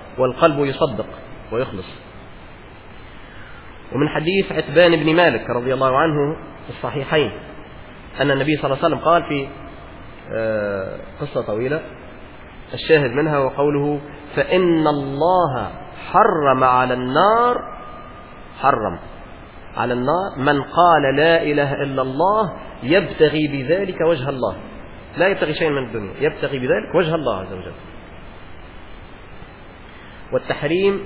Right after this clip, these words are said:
هنا حرم على النار، التحريم تحريمان، تحريم خلود وتحريم دخول. تحريم خلود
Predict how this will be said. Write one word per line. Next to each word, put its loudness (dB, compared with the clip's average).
هنا -4
حرم -2
على -2
النار، -2
التحريم 0
تحريمان، -2
تحريم 4
خلود 4
وتحريم 2
دخول. 0
تحريم -4
خلود 2